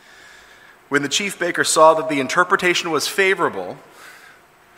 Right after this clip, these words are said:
see a little glimpse into the, to the baker's heart, he said to Joseph, "Well, I also had a dream. There were three cake baskets on my head. And in the uppermo-, uh,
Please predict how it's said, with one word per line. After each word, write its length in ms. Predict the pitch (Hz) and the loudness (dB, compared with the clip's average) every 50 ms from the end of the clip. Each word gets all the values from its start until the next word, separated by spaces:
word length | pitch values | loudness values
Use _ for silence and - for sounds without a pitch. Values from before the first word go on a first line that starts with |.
| - - - _ - | -20 -20 -20 _ -12
see 140 | - 143 | -8 -6
a 40 | 139 | -6
little 180 | 127 131 127 123 | -4 -4 -6 -6
glimpse 340 | 110 123 131 127 120 - 131 | -6 -8 -8 -6 -6 -8 -10
into 120 | 117 113 | -10 -10
the, 140 | 107 110 104 | -10 -10 -10
to 320 | - - - - - - | -12 -14 -20 -16 -14 -12
the 80 | 117 107 | -10 -8
baker's 300 | 113 113 110 - 98 - | -8 -8 -8 -8 -12 -8
heart, 400 | - - 117 98 92 - - - - - - - _ _ _ _ - - - - - - - - - _ _ _ - _ | -4 -4 -4 -4 -6 -12 -16 -20 -20 -20 -20 -20 _ _ _ _ -20 -20 -20 -20 -20 -20 -20 -20 -20 _ _ _ -20 _
he 80 | - 165 | -8 -4
said 220 | - - 143 120 | -2 -2 -2 -2
to 60 | 120 | -4
Joseph, 420 | 113 113 123 123 120 - 104 95 92 | -6 -2 -2 -2 -2 -4 -8 -8 -4
"Well, 100 | 98 113 | 2 4
I 140 | 135 165 151 | 6 8 8
also 320 | 147 170 226 - - 123 | 8 8 6 4 2 2
had 180 | 113 113 104 101 | 2 2 0 0
a 40 | |
dream. 340 | - - 107 104 113 135 185 - - - - - - _ _ _ _ - - - - - - - - _ _ _ _ - | -4 -8 -8 -8 -8 -10 -12 -16 -20 -20 -20 -20 -20 _ _ _ _ -20 -20 -20 -20 -20 -20 -20 -20 _ _ _ _ -4
There 100 | 135 143 | 0 0
were 80 | 143 135 | 0 0
three 240 | - - 165 180 | 0 -2 -4 -4
cake 280 | 185 - - 175 165 147 | -4 -4 -4 -4 -2 2
baskets 400 | 139 143 139 131 - 143 - - | 4 4 4 4 2 -4 -4 -2
on 100 | 143 131 | -2 -2
my 120 | 127 123 120 | -2 -2 -2
head. 280 | 117 117 110 101 92 90 - - - - - - - - _ - _ _ - - - - - - | -2 -2 -2 -4 -6 -12 -20 -20 -20 -20 -20 -20 -20 -20 _ -20 _ _ -20 -20 -20 -20 -20 -10
And 100 | - 123 | -4 -2
in 80 | 127 131 | -2 0
the 100 | 135 143 | 0 0
uppermo-, 440 | 165 185 - 220 208 214 202 208 175 | -2 0 0 2 2 2 2 2 -2
uh, 220 | - - - | -4 -2 -2